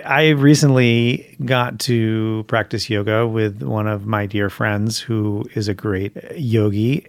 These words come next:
And when I say great, I don't mean great in, in terms of, like, she can put her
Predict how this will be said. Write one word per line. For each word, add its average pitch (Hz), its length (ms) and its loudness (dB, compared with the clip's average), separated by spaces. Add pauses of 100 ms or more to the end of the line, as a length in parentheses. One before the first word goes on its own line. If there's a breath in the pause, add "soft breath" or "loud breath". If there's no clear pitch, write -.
And 101 720 -2
when 123 180 -2
I 117 60 0
say 117 180 -2
great, 110 300 0
I 110 40 -4
don't 117 180 0
mean 110 240 -2
great 117 320 0
in, 117 260 -4
in 127 100 -14
terms 110 220 0
of, 107 100 -6
like, 104 200 -2
she 113 120 -4
can 101 80 -4
put 107 120 -2
her 104 200 -2